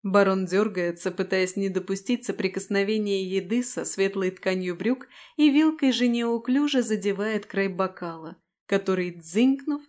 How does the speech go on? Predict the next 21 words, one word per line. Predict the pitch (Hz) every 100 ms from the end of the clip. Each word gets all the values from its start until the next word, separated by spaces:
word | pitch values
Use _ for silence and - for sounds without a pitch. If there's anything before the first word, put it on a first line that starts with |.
| _ -
опрокидывается, | 311 320 294 277 202 180 175 165 165 165 - - - _ _
рисуя | 190 196 196 190 185
на | 185
белоснежной | 175 175 180 - 185 175 175 175
скатерти | - 262 262 254 240 - 247 - _ -
алый | 226 202 196
развод. | 196 185 165 160 _ _ _ _ _ _ -
Барон | 190 196 190 180
краснеет, | 180 170 - 175 202 233 - _ -
окидывая | 208 208 214 196 202
нас | 202 196 196
смущённым | 202 196 196 196 196 196
взглядом. | 190 196 196 190 196 202 _ _ _ _
Граф | 208 208 285 -
выглядит | 247 240 254 262 269
откровенно | 269 269 277 269 226 220 220
растерянным. | 233 233 - 190 170 165 160 - 208 _ _ _
Блондинка | 190 196 196 196 190 190 190
недовольно | 190 180 185 190 233 220
поджимает | 202 175 180 175 175 170 170
губы. | 185 214 233